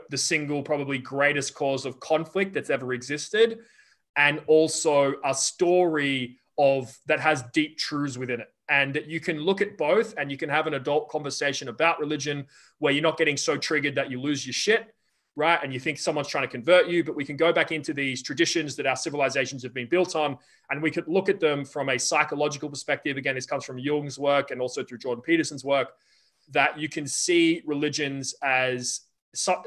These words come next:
trying to tell us something. What that something is, is very open to interpretation. We spoke a lot about Christ, what Christ as the mythological figure, mythological figure of the West is trying to teach us.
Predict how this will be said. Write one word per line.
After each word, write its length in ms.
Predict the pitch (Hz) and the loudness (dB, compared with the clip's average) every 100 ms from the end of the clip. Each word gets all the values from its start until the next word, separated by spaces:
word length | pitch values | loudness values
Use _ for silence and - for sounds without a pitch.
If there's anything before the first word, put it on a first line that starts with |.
| - | -6
trying 240 | - 190 | 0 0
to 160 | 160 - | 0 0
tell 140 | 180 | 0
us 100 | 147 | 2
something. 520 | - - 156 - 110 - | 0 0 0 -2 -12 -10
What 220 | 139 160 | 0 2
that 140 | 165 151 | 2 0
something 280 | 170 147 139 | -2 -4 -2
is, 180 | 196 | -2
is 120 | 175 135 | -2 0
very 200 | 143 139 | 2 2
open 140 | 127 | 0
to 100 | 131 | -6
interpretation. 720 | 123 135 123 - 151 - 151 147 _ _ _ _ _ | -6 -6 -6 -4 -2 -2 -8 -10 _ _ _ _ _
We 80 | 139 | -2
spoke 220 | - 160 | 2 2
a 40 | 151 | 4
lot 140 | 160 | 2
about 200 | 147 143 | 2 0
Christ, 580 | - 175 170 170 - - | 0 4 6 6 2 0
what 180 | 160 - | -2 0
Christ 420 | 160 156 143 151 | 2 4 4 0
as 160 | 139 | -2
the 80 | 131 | -2
mythological 640 | 139 147 151 143 131 131 | -4 -4 -2 -2 -2 -8
figure, 320 | 131 143 135 147 - _ _ | -8 -6 -4 -8 -10 _ _
mythological 640 | 139 151 - 170 160 - 143 | -2 0 2 2 0 -2 -6
figure 300 | - 151 143 | -4 0 0
of 220 | 131 127 | 0 -2
the 80 | 123 | -2
West 340 | 135 151 - | 0 0 0
is 80 | 143 | -8
trying 200 | 139 120 | -8 -10
to 100 | - | -4
teach 280 | - 196 175 | -4 0 0
us. 300 | 147 - | 0 -2